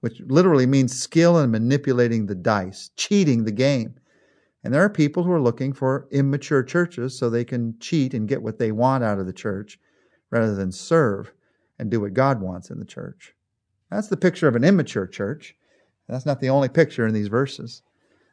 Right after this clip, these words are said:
There's also the picture of a mature church. Ephesians four fifteen and sixteen.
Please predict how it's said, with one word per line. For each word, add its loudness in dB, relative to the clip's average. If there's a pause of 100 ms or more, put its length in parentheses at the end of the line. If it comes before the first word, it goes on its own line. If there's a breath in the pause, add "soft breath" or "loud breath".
There's -4
also 4
the -4
picture -4
of -6
a -6
mature -4
church. -18 (540)
Ephesians -4
four 0
fifteen -4
and -6
sixteen. -10